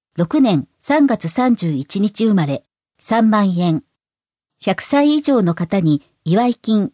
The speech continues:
三万円と粗品をお送りします。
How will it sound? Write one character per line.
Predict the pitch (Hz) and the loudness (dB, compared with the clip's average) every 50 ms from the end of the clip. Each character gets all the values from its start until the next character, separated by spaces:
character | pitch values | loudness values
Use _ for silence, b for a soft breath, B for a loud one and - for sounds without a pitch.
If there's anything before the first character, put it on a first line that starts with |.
| _ | _
三 | _ - - 220 240 262 262 | _ -6 -2 0 2 4 4
万 | 262 262 254 247 233 | 4 4 4 2 4
円 | 233 233 220 - | 2 2 0 -2
と | - - 208 202 b b b b | -2 -4 -4 -4 b b b b
粗 | _ - 175 | _ -6 -6
品 | 165 - 254 247 269 254 247 | -4 -2 0 0 2 2 2
を | 240 - - | 0 2 2
お | 208 | 0
送 | 208 196 - 208 | 0 0 -2 -4
り | 175 190 | -6 -6
し | 170 - 170 | -6 -2 -2
ま | 170 160 160 | -2 -2 -2
す。 | - - _ | -4 -10 _